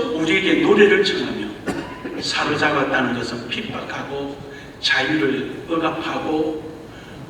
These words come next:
우리가 가지고 있는 하고자 하는 것을 못하도록 억압하는 자라니까, 우리가 평소에 하는 일을 하라고 하니까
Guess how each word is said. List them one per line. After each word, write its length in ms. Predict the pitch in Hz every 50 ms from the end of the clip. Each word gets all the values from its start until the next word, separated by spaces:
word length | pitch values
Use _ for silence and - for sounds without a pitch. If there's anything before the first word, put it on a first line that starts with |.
| - -
우리가 440 | 156 156 156 160 170 165 160 156 156
가지고 400 | 160 - - - 151 147 147 139
있는 320 | 135 135 135 135 139 -
하고자 440 | - - - - - - - - -
하는 200 | - 156 160 156
것을 220 | - - - -
못하도록 960 | 131 120 - 120 - - - 165 - - - - - - - - - - - -
억압하는 560 | 226 233 233 202 - 220 226 - 190 170 175 175
자라니까, 800 | 175 - 143 127 - 123 123 - - - - - - - - - - - - - - - - -
우리가 540 | - 185 196 254 247 254 254 262 - -
평소에 880 | 247 247 254 269 262 254 - 262 254 247 233 226 233 240 220 - - -
하는 480 | - - - 254 262 262 277 277 269 269
일을 680 | 277 294 311 - - - - 302 311 - - - - -
하라고 380 | - - - - - - - -
하니까 460 | - - - - - - - -